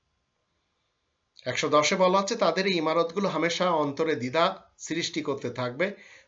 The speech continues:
তবে কি তাদের অন্তর যদি বিলুপ্ত হয় তো ভালোই, আল্লাহ সব জানেন, তিনি বড়ই কুশলী।"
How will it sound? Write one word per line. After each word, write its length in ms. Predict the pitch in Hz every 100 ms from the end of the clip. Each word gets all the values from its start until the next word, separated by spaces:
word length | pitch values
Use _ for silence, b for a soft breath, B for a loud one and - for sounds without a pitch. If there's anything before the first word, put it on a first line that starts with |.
| -
তবে 260 | 135 156
কি 140 | 151 151
তাদের 320 | 143 135 135
অন্তর 340 | 127 123 160
যদি 260 | 151 151 147
বিলুপ্ত 480 | 117 120 151 156 170
হয় 240 | 160 175
তো 140 | 180 156
ভালোই, 440 | 113 123 175 208 B B B -
আল্লাহ 220 | 123 123
সব 260 | - 131
জানেন, 320 | 117 123 156 160
তিনি 220 | 131 117
বড়ই 300 | 101 101 92
কুশলী।" 420 | - - - -